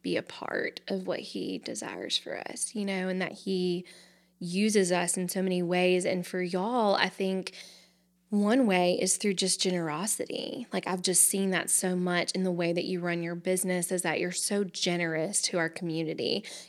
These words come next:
You know, you're so willing to be involved. Or if somebody asks you, "Hey, we're doing this,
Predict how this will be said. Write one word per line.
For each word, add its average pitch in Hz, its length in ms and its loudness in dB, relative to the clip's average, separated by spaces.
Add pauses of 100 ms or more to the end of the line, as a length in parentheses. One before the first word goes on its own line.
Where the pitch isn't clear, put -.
You 190 80 0
know, 185 60 2
you're 180 140 2
so 190 360 4
willing 175 520 4
to 185 120 0
be 170 180 0
involved. 165 760 0
Or 180 80 2
if 175 100 0
somebody 185 300 0
asks - 360 -2
you, 185 100 0
"Hey, 240 260 0
we're 208 140 2
doing 247 280 0
this, 220 220 0